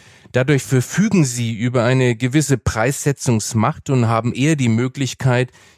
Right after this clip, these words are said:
gestiegene Produktionskosten über höhere Verkaufspreise abzufangen. Aktuell sind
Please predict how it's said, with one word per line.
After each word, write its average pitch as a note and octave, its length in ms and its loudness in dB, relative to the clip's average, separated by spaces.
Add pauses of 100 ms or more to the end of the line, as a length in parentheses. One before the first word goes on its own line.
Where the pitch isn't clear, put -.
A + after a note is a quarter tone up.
gestiegene D#3 640 0
Produktionskosten C#3 1300 -2
über A2+ 440 -2
höhere C#3 420 0
Verkaufspreise A#2 920 -2
abzufangen. F2 600 -4 (440)
Aktuell C3 640 0
sind C3 500 0